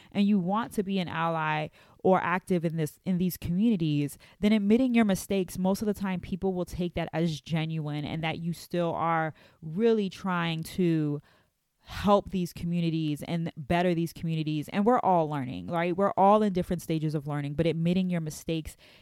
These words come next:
is super important to just coming across as genuine and building that trust and building that like, no trust factor. So it's important to admit your mistakes. You also wanna do your research. So any causes that you are pushing forward, you want to make sure, especially in your business,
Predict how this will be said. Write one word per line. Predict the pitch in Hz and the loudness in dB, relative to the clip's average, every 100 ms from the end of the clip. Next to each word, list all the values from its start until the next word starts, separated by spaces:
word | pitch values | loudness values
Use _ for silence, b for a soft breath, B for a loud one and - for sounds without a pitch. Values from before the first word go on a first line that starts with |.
| - | 0
is | 208 | 0
super | - - 233 220 | 0 0 0 0
important | 190 170 180 175 165 156 - | -4 -2 -2 -2 -2 -6 -6
to | 170 | -4
just | 180 - | -6 -6
coming | 185 180 165 | -4 -4 -4
across | - 170 165 | -6 -6 -6
as | - 170 | -6 -8
genuine | - 165 165 165 151 151 | -8 -8 -4 -2 -2 -4
and | 160 143 | -6 -2
building | 160 170 180 170 | 2 2 0 -2
that | 151 135 | -4 -6
trust | - 143 139 - - B B B | -4 -2 -4 -8 -18 B B B
and | 196 175 | -2 2
building | 180 185 180 | 4 6 4
that | 175 160 151 | 0 -4 -4
like, | 156 156 | -4 -4
no | 160 147 | -2 -2
trust | 147 139 135 - | -2 -4 -6 -6
factor. | 139 131 - 147 117 | -6 -6 -6 -6 -4
So | - | 0
it's | 165 - | 0 0
important | 175 - 208 190 | -4 -4 -4 -6
to | 196 185 | -6 -8
admit | 151 156 - | -6 -8 -6
your | 156 | -6
mistakes. | 139 135 - 135 131 - - - B B B | -6 -10 -12 -8 -8 -10 -16 -20 B B B
You | 220 330 | 2 2
also | 370 | 2
wanna | 403 392 | -4 -6
do | 220 262 | -4 -4
your | 254 | -4
research. | 208 226 247 - 147 104 | -2 -2 -2 -2 -2 -2
So | - 226 - | 0 0 2
any | 254 302 | -2 -2
causes | - - 226 247 240 226 214 | -6 0 2 2 0 0 0
that | 190 196 | 0 -2
you | 190 208 | 0 0
are | 185 | 0
pushing | - 208 208 196 | -2 -4 -2 -4
forward, | 165 - 190 185 170 | -4 0 4 4 4
you | 208 | 0
want | 202 220 233 | -2 -4 -6
to | 247 | -4
make | 240 202 | -4 -6
sure, | - 202 175 | -2 0 0
especially | 180 - 185 208 214 180 | -4 -4 -6 -2 -4 -2
in | |
your | 175 151 | -4 -2
business, | 175 175 160 | -4 -4 -6